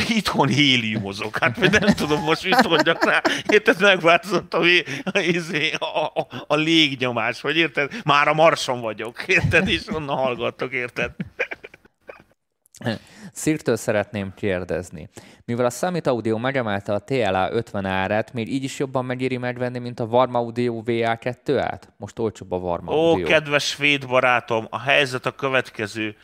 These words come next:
Speaker 1: hogy fingom sincs, hogy mennyivel emelte meg az árát, mert nem néztem. <laughs> De, de, de nem tudom. M-, m-, mennyit tart most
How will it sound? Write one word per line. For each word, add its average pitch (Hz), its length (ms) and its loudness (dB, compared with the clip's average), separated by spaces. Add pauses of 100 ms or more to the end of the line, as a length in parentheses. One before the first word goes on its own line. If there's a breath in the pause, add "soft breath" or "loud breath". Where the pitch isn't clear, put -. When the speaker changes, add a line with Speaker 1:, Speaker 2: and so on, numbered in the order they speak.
(380 loud breath)
Speaker 1:
hogy 127 220 -2
fingom 147 500 0
sincs, 117 280 -4
hogy 123 140 0
mennyivel 113 400 0
emelte 104 380 -4
meg 98 160 -6
az 101 140 -2
árát, 104 360 0
mert 113 180 0
nem 110 180 2
néztem. 95 800 -8
<laughs> 147 140 -10
De, - 220 0 (480 loud breath)
de, 131 1000 2 (1700 loud breath)
de 147 180 2
nem 123 220 2
tudom. 92 400 -8
M-, 113 80 -16
m-, 127 440 -14
mennyit 160 500 0
tart 92 300 -8
most - 420 -16